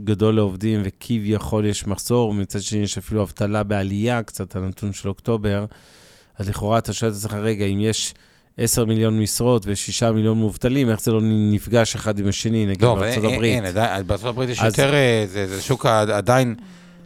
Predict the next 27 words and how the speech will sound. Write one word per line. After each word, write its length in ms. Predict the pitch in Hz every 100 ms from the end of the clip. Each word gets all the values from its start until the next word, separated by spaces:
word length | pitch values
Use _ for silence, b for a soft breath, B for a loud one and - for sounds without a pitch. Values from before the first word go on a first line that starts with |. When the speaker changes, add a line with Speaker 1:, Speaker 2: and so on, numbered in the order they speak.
| B B -
Speaker 2:
יש 360 | 101 139 135 -
יותר 300 | 113 - 139
משרות 420 | 123 - - 127 -
פתוחות 480 | - - 147 160
מעובדים. 600 | 117 107 104 98 87 101 78 - _ -
Speaker 1:
כן, 180 | 156 123
ולכן 400 | 98 92 117 120
אני 80 | 117
חושב 280 | - - 120
שגם 460 | - 98 117 123
בארץ, 460 | 120 113 135 127 -
אגב, 220 | 92 90
לא 140 | 101 113
רק 120 | 107
בארצות 380 | 95 90 - 95
הברית, 420 | 87 95 98 -
ואנחנו 260 | 90 87 90
מדברים 400 | 92 90 95 98
בעיקר 320 | 98 90 110
על 80 | 110
חברות 380 | - 107 107 110
ישראליות, 600 | 107 120 127 156 151 - b b b b b
עדיין 720 | 120 107 127 143 147 139 139 -
יש 340 | 113 127 120
איזו 180 | 120 110
אנומליה 480 | 107 104 113 131 123
כזו, 540 | 123 104 110 113 120